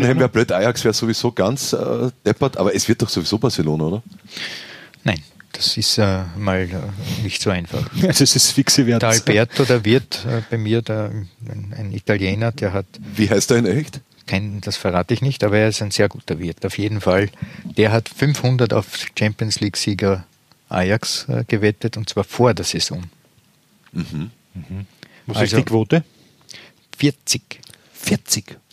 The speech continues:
Speaker 1: Schön.
Speaker 2: Also
Speaker 3: Zwanzig Blärer.
Speaker 1: Sperrt er dann zu?
Speaker 3: <laughs> Bitte, für
Speaker 2: Der
Speaker 3: Italien-
Speaker 2: heizt doch nass, der Alberto.
Speaker 3: <laughs> Für Italiener ist ja das, für Italiener ist ja das nur der Einkauf von Spargel und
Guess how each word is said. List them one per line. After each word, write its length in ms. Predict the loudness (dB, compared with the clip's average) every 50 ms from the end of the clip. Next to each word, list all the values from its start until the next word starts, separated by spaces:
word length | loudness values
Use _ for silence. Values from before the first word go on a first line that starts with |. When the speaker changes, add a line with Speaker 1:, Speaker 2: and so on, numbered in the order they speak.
| -20 -16
Speaker 1:
Schön. 260 | -10 0 0 0 0 0 _ -12 -4 -2
Speaker 2:
Also 120 | 0 2
Speaker 3:
Zwanzig 340 | 2 0 0 -2 -4 -4 -2
Blärer. 280 | -2 0 0 2 2 0
Speaker 1:
Sperrt 320 | -2 0 2 2 2 2 2
er 60 | 2
dann 160 | 2 0 0
zu? 160 | 0 0 0 2
Speaker 3:
<laughs> 80 | 2 0 -2 -4 -4 -2 0 0 0 -2 -4 -4 -2 -2 -2 -2 0 -2 -2 -4 -4 -12 -14 -16 -20 -20
Bitte, 260 | -20 -20 -14 -14 -14 -14
für 160 | -10 -10 -8
Speaker 2:
Der 40 | -8 -6 0 0 0
Speaker 3:
Italien- 80 | 2 2
Speaker 2:
heizt 300 | 2 2 2 2 2 2
doch 180 | 2 0 0 0
nass, 380 | 0 2 2 4 4 2 2 2
der 100 | 2 2
Alberto. 640 | 4 2 2 2 2 2 2 2 0 2 2 0 0 -2 -6
Speaker 3:
<laughs> 100 | -12 -4
Für 100 | 0 0
Italiener 580 | 0 0 2 2 0 2 2 0 0 2 0 0
ist 140 | 0 0 0
ja 60 | -2 -2
das, 480 | -2 -4 -4 -2 -2 -2 -2 -4 -6 -10 -18 -20 _ _ _ -20
für 140 | -10 -8 -8
Italiener 500 | -8 -4 -4 -4 -2 0 -2 0 0 0
ist 120 | 0 0 -2
ja 60 | -4
das 280 | -4 -4 -6 -6 -4 -4
nur 280 | -4 -4 -2 -4 -4 -6 -10 -16 _ _ _ 0
der 80 | 0
Einkauf 580 | 2 2 0 -2 0 2 4 2 2 2 -2 -10 -10 -10 -12 -12 -12 -18 -20 -20 -20 -20 -20 -20 -20 -20 -16
von 340 | -4 -2 -2 -2 -2 -4 -6 -10 -14 -14 -12 -14 -14 -14 -12
Spargel 520 | -12 -12 -4 -2 0 0 2 2 0 0 0 -4 -12 -18 _ -20 _ -20 -20 _ _ _ -20 _ _ _ -20 _ -10 -6
und 340 | -6 -6 -6 -6 -10 -12